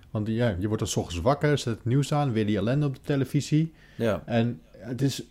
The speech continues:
Speaker 1: echt wel, er is echt wel wat aan de, aan de hand of zo. Maar ik,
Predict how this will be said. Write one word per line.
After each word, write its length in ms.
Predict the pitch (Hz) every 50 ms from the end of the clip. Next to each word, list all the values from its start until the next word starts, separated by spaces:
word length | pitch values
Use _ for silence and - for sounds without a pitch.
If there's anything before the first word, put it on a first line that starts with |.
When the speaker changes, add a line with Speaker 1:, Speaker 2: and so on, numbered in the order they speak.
| -
Speaker 1:
echt 280 | - 156 175 175 165 -
wel, 340 | - 123 120 113 113 117 117
er 60 | 123
is 120 | 123 -
echt 140 | - 170 -
wel 100 | - 135
wat 120 | 110 104 -
aan 340 | - - - 123 127 117
de, 60 | 104 101
aan 320 | 98 101 104 - 104 98
de 60 | 101
hand 360 | 90 87 80 131 180 220 196
of 80 | - -
zo. 240 | - - 90 85 85
Maar 220 | 87 92 101 98 92 - - 170
ik, 160 | 139 117 -